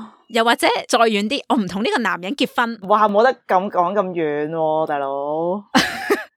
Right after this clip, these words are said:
Speaker 2: 即係又係嗰啲啦，即係如果你識咗有個人，可能佢自殺，哎呀，如果我當時有多啲聽佢講心事，佢就唔會啦，咁啊怪自己嗰啲。
Speaker 1: 但係你係冇辦法控制自己唔去諗呢樣嘢㗎嘛，唔係你理智話，啊，我唔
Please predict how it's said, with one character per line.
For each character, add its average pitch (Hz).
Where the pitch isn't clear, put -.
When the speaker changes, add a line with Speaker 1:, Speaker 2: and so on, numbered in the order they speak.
Speaker 2:
即 -
係 302
又 180
係 185
嗰 208
啲 254
啦， 247
即 277
係 269
如 -
果 208
你 247
識 240
咗 226
有 214
個 202
人， 185
可 240
能 185
佢 170
自 165
殺， 160
哎 -
呀， 220
如 175
果 202
我 202
當 220
時 196
有 147
多 202
啲 208
聽 220
佢 202
講 160
心 202
事， 185
佢 156
就 160
唔 143
會 147
啦， 147
咁 175
啊 165
怪 135
自 -
己 -
嗰 135
啲。 147
Speaker 1:
但 370
係 370
你 320
係 381
冇 226
辦 269
法 -
控 247
制 247
自 196
己 185
唔 277
去 175
諗 170
呢 214
樣 123
嘢 -
㗎 -
嘛， -
唔 202
係 220
你 254
理 220
智 240
話， 196
啊， 180
我 233
唔 208